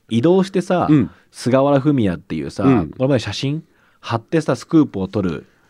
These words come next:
Speaker 1: 菅原さんとさ、
Speaker 2: うん。
Speaker 1: 週刊少年ブレイブっていうさ、
Speaker 2: うん。
Speaker 1: 漫画雑誌でグラビア担当してた西田。
Speaker 2: うん。
Speaker 1: この二人がさ、移動してさ、これまで自分がやったことのない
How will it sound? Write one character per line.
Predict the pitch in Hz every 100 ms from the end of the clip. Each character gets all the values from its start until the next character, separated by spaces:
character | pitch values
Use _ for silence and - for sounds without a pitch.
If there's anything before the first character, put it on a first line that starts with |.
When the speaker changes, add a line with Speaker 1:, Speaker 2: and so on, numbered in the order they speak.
| _ -
Speaker 1:
菅 | - 117
原 | 117 113
さ | 117
ん | 107
と | 107
さ、 | 143 131
Speaker 2:
う | 127
ん。 | 120 80 78 _
Speaker 1:
週 | - 147
刊 | 147 151 147
少 | 151
年 | 147 98
ブ | 110
レ | 147
イ |
ブ | 110 175
っ |
て | - -
い |
う | 76
さ、 | -
Speaker 2:
う | 123
ん。 | 127 87
Speaker 1:
漫 | 110 113 113
画 | 113
雑 | 123
誌 | 117 104
で | 143 107
グ | 117
ラ | 160
ビ |
ア | 165
担 | 160 139
当 | 139
し |
て | -
た | 87
西 | 143 -
田。 | 113 - -
Speaker 2:
う | 120
ん。 | 87 - _
Speaker 1:
こ | -
の | 190
二 | 190 214
人 | 208
が | 95
さ、 | 98 76
移 | 76
動 | 113 170
し | 170
て | 170
さ、 | 160 147 - _ _ -
こ | 170
れ |
ま | 208
で | 120
自 | 98 117
分 | 170
が |
や | 156 110
っ |
た | - 208
こ | 226
と | 208
の | 95
な | 98 78
い | 65